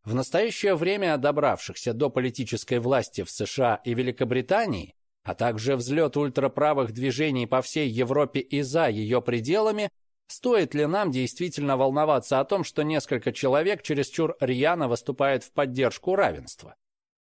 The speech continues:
Они могут покричать, облить кого-нибудь молочным коктейлем или случайно разбить окно, однако на подъеме находится ультраправый терроризм, а онлайн-сообщества ультраправых, альтернативных правых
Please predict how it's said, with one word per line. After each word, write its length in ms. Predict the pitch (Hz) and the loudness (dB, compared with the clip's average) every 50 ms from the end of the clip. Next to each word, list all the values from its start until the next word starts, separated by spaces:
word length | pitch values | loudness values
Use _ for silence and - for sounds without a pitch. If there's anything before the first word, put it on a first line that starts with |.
| _ _ | _ _
Они 220 | - 107 135 196 | -4 -2 -2 -2
могут 360 | 226 240 240 214 214 185 - | 0 0 0 0 0 -2 0
покричать, 720 | - 175 - - 151 147 127 - - 143 156 196 196 - - | -2 -2 0 0 -2 -2 -2 0 2 2 2 2 0 -4 -4
облить 360 | - 127 127 151 185 214 - | -4 -2 -2 0 -4 -4 -2
кого-нибудь 500 | - 160 151 156 160 156 143 135 131 - | 0 0 2 2 2 0 0 -2 -2 -2
молочным 540 | - 143 139 151 165 160 - - 143 123 117 | 0 0 0 2 0 -2 -2 -2 -4 -4 0
коктейлем 640 | - 123 113 - _ - 147 160 170 156 143 131 127 | 0 0 -2 0 _ -2 0 0 2 0 0 0 0
или 180 | 120 117 110 | 2 0 0
случайно 560 | 98 - - 143 127 - - 143 147 143 135 | 0 -2 -4 -6 -4 0 0 0 2 2 2
разбить 400 | 123 127 123 117 123 139 131 - | 2 2 2 0 -2 -6 -2 -2
окно, 440 | 165 160 - - 214 247 233 143 82 - _ _ _ _ _ _ | -2 -2 -2 -4 -2 0 0 0 0 -4 _ _ _ _ _ _
однако 440 | - - 117 135 175 208 - - 185 | -6 -6 -2 0 0 0 2 0 0
на 100 | 185 180 | 0 0
подъеме 500 | - 180 180 170 185 196 220 226 196 160 | 2 0 0 0 0 0 0 0 2 0
находится 600 | 156 160 147 - 202 185 170 160 - - 170 151 - | 0 0 0 0 -2 0 0 -2 0 0 -2 0 0
ультраправый 800 | 175 170 170 - - 160 160 135 - 160 165 175 180 170 170 151 | -2 -2 0 0 0 0 0 0 0 2 2 4 4 2 0 -2
терроризм, 720 | - - 165 156 156 160 175 208 202 139 98 87 80 82 - _ _ _ | 0 0 2 2 2 0 0 -2 -4 -4 -4 -6 -10 -12 -14 _ _ _
а 180 | - 139 131 131 | 0 2 4 4
онлайн-сообщества 1080 | 135 143 147 156 160 151 139 - - 123 127 160 170 143 - - 123 - - 143 143 - | 2 2 2 2 2 2 0 0 0 2 2 2 2 0 -2 -4 -4 -4 0 -2 -2 0
ультраправых, 880 | - 151 151 135 - - 120 120 - - 139 165 185 170 110 87 - - | 0 -2 -2 0 0 0 0 0 0 2 2 4 4 4 2 -2 -6 -4
альтернативных 920 | 107 110 110 - 147 131 135 143 151 135 - 185 208 208 156 120 101 - | -4 -4 -2 -2 -2 0 0 0 -2 -2 -4 -6 -4 -2 0 -2 -2 -2
правых 440 | - - 135 139 135 104 87 - - | -2 0 2 2 2 2 -2 -8 -10